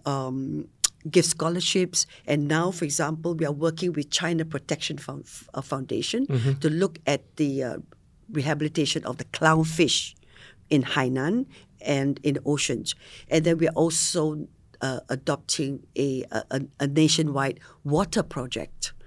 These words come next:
Speaker 1: drinking water project for schools,
Speaker 2: Hmm.
Speaker 1: so that children will have clean water to
Speaker 2: Yeah.
Speaker 1: drink. So if you look at our sustainability reports, and we have all of them on the webs-, web-, webs-, website for the guests to, to share,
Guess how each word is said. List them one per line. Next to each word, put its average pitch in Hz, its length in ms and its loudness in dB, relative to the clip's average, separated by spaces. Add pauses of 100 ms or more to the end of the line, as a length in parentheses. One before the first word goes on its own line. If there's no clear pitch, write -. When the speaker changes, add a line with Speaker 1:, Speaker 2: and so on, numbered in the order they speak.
(220)
Speaker 1:
drinking 185 380 4
water 151 260 -2
project 143 340 -6
for - 100 -14
schools, - 500 0
Speaker 2:
Hmm. 120 160 -2 (140)
Speaker 1:
so - 140 -4
that - 180 -4
children 170 380 -2
will 147 80 -6
have 135 200 -8
clean 156 320 2
water 127 420 -8 (380)
to - 100 -2
Speaker 2:
Yeah. 110 60 4
Speaker 1:
drink. - 200 0 (380)
So - 280 4
if 226 160 4
you 220 100 6
look 294 360 4
at 190 260 2
our 135 340 -4
sustainability 175 880 0
reports, - 560 -6 (300)
and 165 160 2
we 165 80 4
have 160 120 2 (120)
all 226 280 12
of 151 100 0
them 156 160 2
on 139 80 -2
the 123 140 -4
webs-, - 400 0
web-, 151 160 -2 (120)
webs-, - 300 -4
website 175 440 4
for 127 140 -2
the 127 100 -6
guests 147 320 2
to, - 240 -6 (280)
to - 100 -6
share, - 440 4